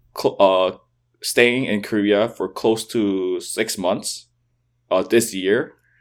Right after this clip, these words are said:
Uh, so they, they sent me an email saying that, "Oh, your parents, uh, cannot, like, stay, uh, in s-, in Korea for more than six months." So that is the requirement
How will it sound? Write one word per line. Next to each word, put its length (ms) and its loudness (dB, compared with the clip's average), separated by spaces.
Uh, 540 6
so 140 2
they, 240 6
they 180 -2
sent 220 -2
me 120 -2
an 120 -2
email 300 0
saying 280 -2
that, 220 -2
"Oh, 180 0
your 180 -4
parents, 580 -2
uh, 540 -2
cannot, 340 -8
like, 120 -10
stay, 580 -4
uh, 360 -2
in 140 -10
s-, 240 -12
in 120 -4
Korea 300 0
for 120 -6
more 160 -6
than 100 -6
six 240 -10
months." 400 -12
So 200 0
that 260 8
is 160 0
the 100 2
requirement 760 -2